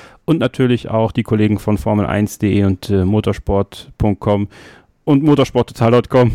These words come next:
Alle YouTube-Kanäle abonniert ihr einfach mal weg und dann seht ihr da auch immer die neuesten, äh, Videos zu den Autopräsentationen.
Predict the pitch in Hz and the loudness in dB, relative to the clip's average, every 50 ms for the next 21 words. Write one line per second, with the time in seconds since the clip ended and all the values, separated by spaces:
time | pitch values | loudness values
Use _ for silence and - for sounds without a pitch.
0 | - _ - - 135 143 143 139 147 143 - 147 123 - 127 117 117 113 113 117 | -2 _ 0 0 2 4 4 4 4 4 2 0 0 2 2 2 2 2 2 0
1 | 113 127 123 123 120 123 123 - - - 104 - 95 104 98 101 101 - - - | 0 2 2 4 4 4 2 0 -2 -2 -2 -2 0 0 0 -2 -2 -4 -6 -8
2 | - 101 95 95 95 92 101 95 - 104 92 90 87 - - 90 - - 101 98 | -6 -2 0 0 0 0 0 -2 -2 -2 -2 -2 -2 -2 -4 -6 -6 -4 -2 -2
3 | 95 95 - 92 92 92 92 95 - - - - 92 92 90 90 - - 85 87 | -2 -2 -2 -2 0 0 0 -2 -4 -6 -6 -2 0 0 0 0 -2 -2 -2 -2
4 | 85 90 90 92 101 107 110 104 95 90 85 - - - - - 101 92 92 90 | 0 0 0 0 0 0 2 2 2 0 -2 -4 -8 -14 -6 -4 -2 -2 0 0
5 | 90 87 - - 107 110 - 95 - - 80 - 90 82 - - - - 78 57 | -2 -2 -2 -4 -4 -4 -4 -4 -6 -6 -6 -6 -8 -10 -10 -12 -8 -6 -6 -6
6 | - - | -6 -10